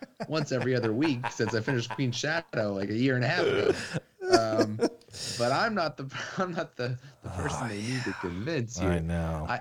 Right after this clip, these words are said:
Speaker 1: I think, uh, it's really an intriguing idea. It,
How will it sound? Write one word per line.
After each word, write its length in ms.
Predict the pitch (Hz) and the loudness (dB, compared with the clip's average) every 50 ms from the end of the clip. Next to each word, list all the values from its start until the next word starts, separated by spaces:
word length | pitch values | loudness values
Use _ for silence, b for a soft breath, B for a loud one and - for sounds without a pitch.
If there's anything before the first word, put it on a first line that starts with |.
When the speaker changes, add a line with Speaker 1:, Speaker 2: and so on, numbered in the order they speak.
| - - | -6 -6
Speaker 1:
I 140 | - 131 156 | -4 -4 -4
think, 380 | 156 - 160 151 143 135 - 139 | -2 -2 -2 -2 -2 -4 -4 -2
uh, 320 | 127 120 110 107 104 104 120 - _ _ _ _ _ _ _ _ _ _ | 0 2 2 2 0 0 -4 -8 _ _ _ _ _ _ _ _ _ _
it's 160 | 120 113 127 | -8 -4 -2
really 220 | 135 156 170 160 | 0 2 2 4
an 40 | 147 | 2
intriguing 400 | 131 120 - 139 123 120 113 107 | 2 2 0 0 0 2 2 2
idea. 520 | 104 98 104 120 120 113 110 101 98 - - - - - - - | 0 2 4 4 4 6 6 4 2 0 -2 -8 -14 -16 -14 -10
It, 300 | - - 127 - - - | -4 -2 -2 -4 -4 -12